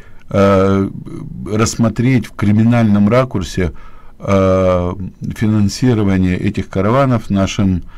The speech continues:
э, в кавычках, э, дружелюбным Джорджем Соросом, который, ну, просто продолжает, м, выбра-, не выбрасывать, а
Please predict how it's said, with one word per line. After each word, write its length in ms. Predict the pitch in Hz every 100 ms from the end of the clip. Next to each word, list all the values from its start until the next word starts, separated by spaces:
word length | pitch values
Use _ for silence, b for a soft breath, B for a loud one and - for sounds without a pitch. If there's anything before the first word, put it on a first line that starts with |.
| B B B
э, 120 | 104 87
в 80 |
кавычках, 720 | - 107 113 113 - 101 - -
э, 480 | 101 95 92 87 90
дружелюбным 1120 | 95 110 101 107 110 101 95 92 90 87 92
Джорджем 520 | 98 98 104 87 92
Соросом, 540 | 82 151 147 131 131 110
который, 520 | 104 - 107 101 95 B B B -
ну, 260 | 156 131 131
просто 380 | 139 151 -
продолжает, 920 | 101 104 107 110 101 117 123 113 101 - B B B B -
м, 640 | 101 95 98 98 95 98 -
выбра-, 520 | 95 104 104 117 113
не 200 | 101 95
выбрасывать, 720 | 85 82 113 143 - 92 78 -
а 300 | 92 92 85